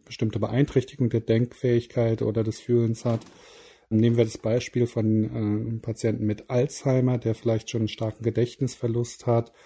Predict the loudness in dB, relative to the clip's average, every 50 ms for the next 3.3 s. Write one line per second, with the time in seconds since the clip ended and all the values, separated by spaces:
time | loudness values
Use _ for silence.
0 | -20 -20 -20 -20 _ -18 -8 -2 2 2 2 2 2 0 -2 -4 -6 -10 -12 -6
1 | -2 -2 0 2 2 2 4 4 2 0 0 -2 0 2 2 4 4 4 2 0
2 | -2 -6 -12 -10 -6 -6 -4 -2 0 -2 -2 -2 -4 -6 -4 -2 0 0 2 2
3 | 2 2 0 -2 -8 -20